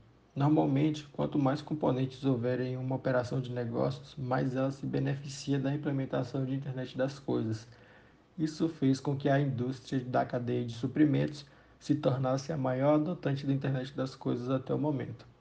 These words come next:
E por fim, existe a possibilidade de novos modelos de negócio.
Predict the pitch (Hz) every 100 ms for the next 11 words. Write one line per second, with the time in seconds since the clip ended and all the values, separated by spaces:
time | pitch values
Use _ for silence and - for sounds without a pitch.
0 | _ - _ _ _ _ _ _ - _
1 | _ 143 143 165 151 156 151 160 - -
2 | 127 139 151 151 151 151 160 147 143 127
3 | 139 135 135 143 131 131 139 151 143 131
4 | 139 143 165 131 120 110 -